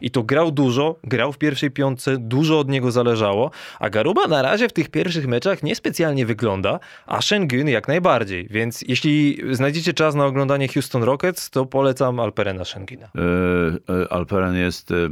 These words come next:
Speaker 2: dosyć sprawny pod koszem w dobitkach. Ma wyczucie w zbiór-, e, zbiórki w ataku i tam parę paczek takich widziałem w jego wykonaniu. Natomiast, e,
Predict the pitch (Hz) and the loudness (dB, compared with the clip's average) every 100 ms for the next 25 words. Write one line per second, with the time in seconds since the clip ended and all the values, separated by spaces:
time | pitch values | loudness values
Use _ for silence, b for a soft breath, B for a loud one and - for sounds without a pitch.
0 | - 82 95 - 85 - 90 92 95 - | -6 -6 -6 -6 -10 -4 -4 -2 -4 -6
1 | 82 - 101 101 85 80 85 73 92 - | -8 -6 -6 -4 -4 -4 -6 -6 -8 -10
2 | 67 80 78 85 - 104 - 104 98 - | -8 -6 -6 -6 -6 -6 -2 -2 -2 -6
3 | 85 85 82 82 95 92 87 92 90 85 | -8 -8 -6 -2 -2 -2 -6 -2 -2 -2
4 | 82 90 90 - 85 85 82 67 - 71 | -4 -4 -4 -4 -4 -2 -2 -4 -6 -8
5 | 120 - B B B B B B - 85 | -8 -12 B B B B B B -6 -4
6 | 73 92 92 - 90 92 85 82 - 85 | 0 0 0 -2 -4 -4 -6 -6 -6 -8
7 | 78 82 78 73 71 65 73 76 71 85 | -4 -2 -2 -2 -4 -6 -4 -4 -2 -2
8 | 101 87 110 110 113 - - 95 | -2 -2 -2 0 -2 -4 -4 -4